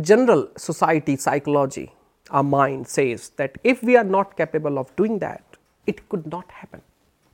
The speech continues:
That's a general sentiment, that if we are not capable of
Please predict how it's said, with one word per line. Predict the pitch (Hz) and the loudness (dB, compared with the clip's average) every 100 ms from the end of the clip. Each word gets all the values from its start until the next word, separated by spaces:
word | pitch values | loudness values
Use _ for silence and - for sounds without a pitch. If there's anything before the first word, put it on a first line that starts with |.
| _ _ - | _ _ 0
That's | 175 262 - | 4 4 2
a | |
general | 180 147 190 202 190 | 0 2 4 4 0
sentiment, | 151 123 104 - - - - _ _ _ _ - - _ - | -4 -10 -12 -16 -18 -20 -20 _ _ _ _ -20 -20 _ 0
that | 160 | 4
if | 185 | 4
we | 160 175 | 4 2
are | |
not | 156 156 262 - | 4 4 4 2
capable | 226 196 165 139 | 0 0 0 -2
of | 127 - | -6 -10